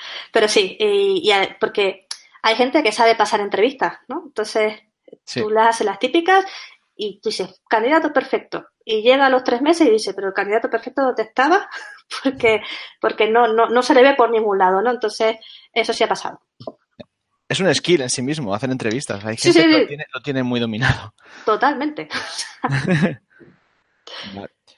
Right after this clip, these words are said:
Speaker 1: Pero, bueno,
Speaker 2: Tenemos
Speaker 1: perdón, para eso lo que tenemos es el periodo de pruebas. Entonces, si conseguimos detectarlo, eh, son seis meses,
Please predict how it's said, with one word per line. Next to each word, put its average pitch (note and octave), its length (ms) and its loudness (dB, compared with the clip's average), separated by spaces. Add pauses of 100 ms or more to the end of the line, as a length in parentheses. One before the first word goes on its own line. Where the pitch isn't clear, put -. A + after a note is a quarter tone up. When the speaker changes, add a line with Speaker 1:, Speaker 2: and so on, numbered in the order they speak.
(200)
Speaker 1:
Pero, A#3 180 2
bueno, A#3+ 280 2
Speaker 2:
Tenemos - 20 -
Speaker 1:
perdón, A3+ 280 2
para G#3+ 180 4
eso C4 500 2
lo A#3 120 -2
que A#3 80 -4
tenemos A#3 340 -4
es C4 140 -4
el C4+ 140 -6
periodo A#3+ 320 -2
de A#3 120 0
pruebas. G#3+ 340 -2
Entonces, A3 380 -8
si A3 100 -10
conseguimos G#3+ 420 -6
detectarlo, A#3 640 -2 (380)
eh, A3 260 2
son A#3+ 160 -2
seis A#3 220 -4
meses, C#4+ 400 -2